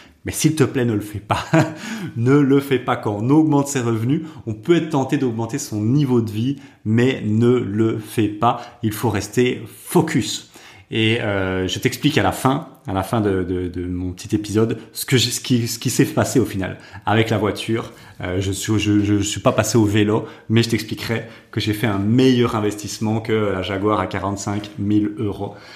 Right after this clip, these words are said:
Euh, voilà. Mais donc, ce que je veux te, te me pointer ici, c'est en fait, quand tu vas augmenter tes revenus avec l'immobilier, tu vas être très tenté. Comme moi, j'ai été très tenté, euh, de, de,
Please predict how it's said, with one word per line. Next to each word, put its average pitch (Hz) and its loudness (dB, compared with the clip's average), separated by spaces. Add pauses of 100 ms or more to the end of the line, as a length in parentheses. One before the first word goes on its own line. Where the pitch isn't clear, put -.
(220)
Euh, 92 0
voilà. 98 0
Mais 113 2
donc, 143 0 (120)
ce - -10
que 135 4
je 110 2
veux 160 2 (680)
te, 113 4
te 110 -4
me 107 0
pointer 143 2
ici, 120 -2 (400)
c'est 135 -2
en 123 2
fait, 151 -2
quand 131 0
tu 120 -4
vas 143 4
augmenter 147 0
tes 117 -2
revenus 110 0
avec 117 -4
l'immobilier, 104 0 (280)
tu - -2
vas 127 4
être 117 0
très - 0
tenté. 104 -4 (200)
Comme 107 -2
moi, 113 4
j'ai 110 2
été 104 0
très 104 -2
tenté, 120 0
euh, 101 -2
de, 98 -2
de, 104 0